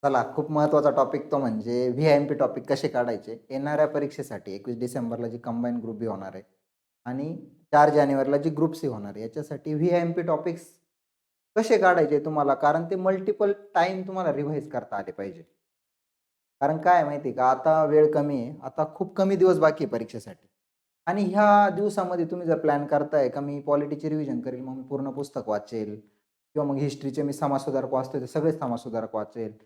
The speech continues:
ते वाचून होईल पण तुमचं, पण ते रिवाइज झाले पाहिजे. कारण आता बघा कट ऑफ खूप वाढायला लागलाय आणि ते मल्टिपल टाइम जर तुम्हाला जर त्याच त्याच गोष्टीवरचे जे क्वेश्चन्स येत आहेत ते जर तुमच्या बरोबर नाही आले तर तुमचा स्कोर्स नाही वाढणार मित्रांनो.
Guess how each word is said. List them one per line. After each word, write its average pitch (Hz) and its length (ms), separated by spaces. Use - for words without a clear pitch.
ते 208 40
वाचून 202 480
होईल 202 400
पण 220 220
तुमचं, 180 240
पण 185 180
ते 185 80
रिवाइज 190 340
झाले 143 220
पाहिजे. 123 300
कारण 127 300
आता 131 240
बघा 151 260
कट 151 220
ऑफ 147 160
खूप 160 160
वाढायला 156 280
लागलाय 117 380
आणि 151 220
ते 208 120
मल्टिपल 190 500
टाइम 131 260
जर 135 200
तुम्हाला 170 280
जर 170 180
त्याच 180 260
त्याच 202 160
गोष्टीवरचे 175 560
जे 139 100
क्वेश्चन्स 165 400
येत 143 160
आहेत 143 160
ते 139 80
जर 143 80
तुमच्या 143 280
बरोबर 147 360
नाही 180 200
आले 127 280
तर 131 40
तुमचा 139 260
स्कोर्स 131 360
नाही 143 180
वाढणार 127 300
मित्रांनो. - 320